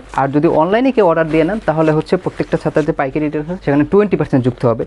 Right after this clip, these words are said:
আচ্ছা, এখন আমরা ছাতাটার রেটটা বলে দেই এবং কোড নাম্বারটা বলে দেই। এটা হচ্ছে ছয়শো চব্বিশ নাম্বার কোড, ছয়শো চব্বিশ নাম্বার কোডের ছাতায় হচ্ছে আপনার, আহ, এটা পাইকারি প্রাইস পড়বে পাঁচশো ষাট টাকা। কেউ অফিস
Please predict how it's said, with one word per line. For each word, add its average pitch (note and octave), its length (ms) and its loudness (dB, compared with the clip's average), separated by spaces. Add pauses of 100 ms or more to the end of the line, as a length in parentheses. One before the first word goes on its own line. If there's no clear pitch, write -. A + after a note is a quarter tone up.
(260)
আচ্ছা, D3+ 180 -2
এখন F#3 200 0
আমরা F3+ 160 2
ছাতাটার E3+ 440 0
রেটটা D#3 320 2
বলে C3+ 200 2
দেই C#3+ 180 2
এবং C#3 220 4
কোড E3 160 2
নাম্বারটা C#3+ 320 0
বলে A#2+ 200 2
দেই। D3+ 120 0
এটা C#3+ 240 0
হচ্ছে F3 280 0
ছয়শো E3+ 400 0
চব্বিশ F3+ 440 0
নাম্বার D3+ 240 2
কোড, - 300 -6 (320)
ছয়শো D#3 360 0
চব্বিশ F3 420 0
নাম্বার F3 240 0
কোডের E3+ 240 0 (100)
ছাতায় D#3+ 300 0
হচ্ছে D#3 400 0 (300)
আপনার, C#3+ 480 2
আহ, - 40 -2 (400)
এটা D3 380 0 (480)
পাইকারি F3 420 2 (100)
প্রাইস E3+ 280 0
পড়বে F3 220 2
পাঁচশো F3 340 -2
ষাট E3+ 280 -2
টাকা। C#3 240 -2 (400)
কেউ D#3+ 180 4
অফিস D3+ 160 -2